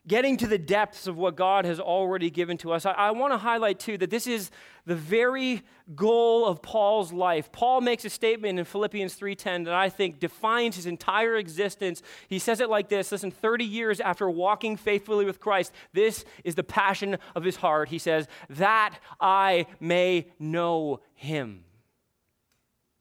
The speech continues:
It's never done. It's never done. There's always more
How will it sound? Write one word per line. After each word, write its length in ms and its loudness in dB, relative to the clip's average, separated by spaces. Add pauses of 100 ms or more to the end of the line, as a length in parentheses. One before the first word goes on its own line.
(2500)
It's 140 -12
never 300 -2
done. 420 0 (2250)
It's 200 -14
never 300 0
done. 300 0
There's 180 -2
always 480 2
more 580 -2